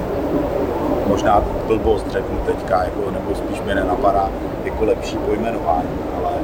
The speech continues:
nějaký jako metabolický stres. Eh, proto, i když se podíváš, hele, já jsem viděl cvičit, vy máte podle mě na Slovensku jako jednoho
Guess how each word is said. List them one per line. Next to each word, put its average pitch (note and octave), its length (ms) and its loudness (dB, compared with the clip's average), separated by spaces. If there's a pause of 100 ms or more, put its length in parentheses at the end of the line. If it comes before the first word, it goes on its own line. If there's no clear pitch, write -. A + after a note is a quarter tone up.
(380)
nějaký F#2+ 320 0
jako G#2+ 240 0
metabolický A#2 880 0
stres. - 480 -2 (1600)
Eh, F#2 580 2 (260)
proto, A#2+ 520 6 (100)
i - 80 -4
když G#2+ 120 -2
se B2 140 0
podíváš, A2 640 0 (280)
hele, G#2 180 2
já G#2 120 4
jsem - 220 -6
viděl G#2 280 -2
cvičit, F#2+ 480 -6 (540)
vy G2 80 -2
máte G2 300 2
podle G2 300 -2
mě G2+ 140 -4
na F#2+ 100 -2
Slovensku G2+ 560 -4
jako F#2+ 220 -2
jednoho G2 460 0